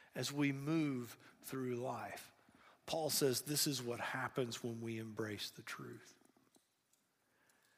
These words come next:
And I challenge you this morning here in the room and those watching online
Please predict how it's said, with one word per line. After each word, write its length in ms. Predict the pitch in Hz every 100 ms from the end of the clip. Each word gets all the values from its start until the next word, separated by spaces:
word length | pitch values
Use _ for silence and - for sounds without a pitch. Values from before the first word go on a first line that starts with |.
| -
And 100 | -
I 220 | 151 147 135
challenge 680 | - 151 151 151 139 123 135
you 320 | 143 131 110 - - - -
this 320 | 151 135 147
morning 440 | 147 143 131 127
here 260 | 131 160 151
in 120 | 139
the 100 | 135
room 460 | 139 147 139 135 123
and 140 | 113 - - - -
those 420 | 143 147 147 123
watching 420 | 135 135 - 135
online 680 | 131 127 127 127 123 113